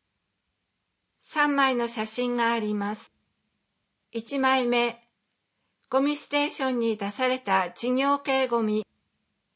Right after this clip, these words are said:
会社や店舗などの事業活動に伴って出るゴミは、ゴミステーションに出せません。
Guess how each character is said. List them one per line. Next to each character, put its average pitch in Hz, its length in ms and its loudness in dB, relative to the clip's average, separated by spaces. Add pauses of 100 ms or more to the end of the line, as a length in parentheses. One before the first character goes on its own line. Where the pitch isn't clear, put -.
(320)
会 269 200 0
社 262 180 0
や 254 340 4
店 311 220 -2
舗 269 180 -2
な 226 160 2
ど 190 120 -6
の 190 380 -4
事 233 160 0
業 285 220 0
活 294 300 -8
動 262 200 2
に 226 160 0
伴 262 420 0
っ 277 140 -8
て 208 180 -2
出 254 160 4
る 254 120 0
ゴ 220 120 0
ミ 202 180 -2
は、 175 260 -2 (540)
ゴ 247 120 0
ミ 285 140 2
ス - 140 -14
テ 277 180 2
ー - 20 -2
シ 277 140 -4
ョ 233 60 0
ン 226 100 0
に 208 140 -2
出 202 140 -6
せ 233 140 -4
ま 226 140 0
せ 214 240 -2
ん。 196 100 -10